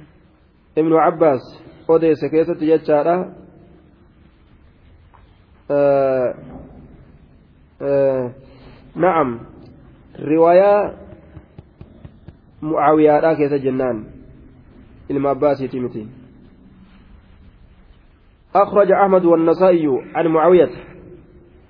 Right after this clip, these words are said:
قال: سمعت رسول الله صلى الله عليه وسلم يقول: "كل ذنب عسى الله أن يغفره إلا الرجل يموت كافرا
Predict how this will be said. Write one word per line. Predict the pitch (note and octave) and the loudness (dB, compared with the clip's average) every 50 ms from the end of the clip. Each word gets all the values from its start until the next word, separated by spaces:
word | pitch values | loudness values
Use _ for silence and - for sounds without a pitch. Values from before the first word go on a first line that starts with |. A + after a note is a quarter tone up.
| - _ _ _ _ - | -20 _ _ _ _ -6
قال: | - E3+ G3 G3+ G3 F3+ | -2 0 2 4 4 4
سمعت | F3+ F#3 G3 F3+ F3+ F3+ | 2 0 0 0 0 0
رسول | F3 E3+ E3 F3 F#3 F3+ | 0 0 2 2 2 2
الله | E3+ E3+ F3 E3+ D#3+ | 4 4 2 2 2
صلى | - D#3 D#3 | 0 0 0
الله | D#3 D#3 E3 E3 D#3+ D#3 | 2 2 2 2 2 2
عليه | D3 D3+ D3+ | 2 2 2
وسلم | D3+ D3+ D3+ D3 C3+ | 0 0 -2 -2 -2
يقول: | C3 B2+ - C3+ B2+ A#2+ B2 | -2 -4 -2 -2 -4 -4 -4
"كل | B2 F3 F3 F3 D#3+ | -4 -4 -4 -2 -2
ذنب | D3+ D#3+ D#3+ D#3 D#3+ D#3+ | -2 -2 -2 -2 -2 -2
عسى | D3+ C3 C3+ C3+ D#3 | -2 -4 -4 -4 -4
الله | D3+ D3 D3+ D#3+ E3+ E3 F3+ F#3+ F#3 F#3 - - - - - - - - | -2 -2 0 0 0 0 0 -2 -4 -6 -14 -20 -20 -20 -20 -10 -4 0
أن | E3 E3+ | 0 2
يغفره | E3+ E3+ F3 D#3+ - - G#3 G3+ F#3+ E3+ E3 D#3+ C3+ A#2 - - - - - - - - - - - - E3 | 4 4 2 2 0 0 0 2 2 2 2 0 -2 -4 -6 -10 -20 -20 -20 -20 -20 -20 -20 -20 -12 -8 -6
إلا | F3 F3+ F3+ | -2 0 2
الرجل | F3 F3 F#3+ G#3 F#3 F#3 F3+ | 2 4 2 2 4 4 4
يموت | E3+ E3+ E3+ E3+ F#3 F#3+ F#3 E3+ | 4 4 4 4 2 2 0 -2
كافرا | E3+ - F3 F3+ E3 E3 F3 F3+ F3+ F3+ F3+ F3+ | -2 0 0 0 2 2 2 2 2 0 -2 -6